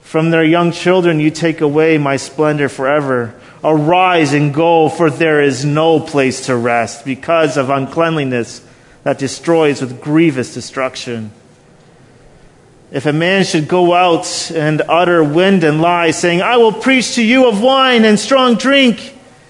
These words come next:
he would be a preacher for this people.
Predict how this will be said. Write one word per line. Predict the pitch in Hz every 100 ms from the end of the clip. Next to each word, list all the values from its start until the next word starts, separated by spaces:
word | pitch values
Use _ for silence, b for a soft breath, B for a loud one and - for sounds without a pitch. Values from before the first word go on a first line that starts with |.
| b b b b b
he | - 196 196
would | 175
be | 147 156
a | 143
preacher | - 226 202 139
for | 120 - 151 135
this | 147 196 180 - - -
people. | - 170 170 123 104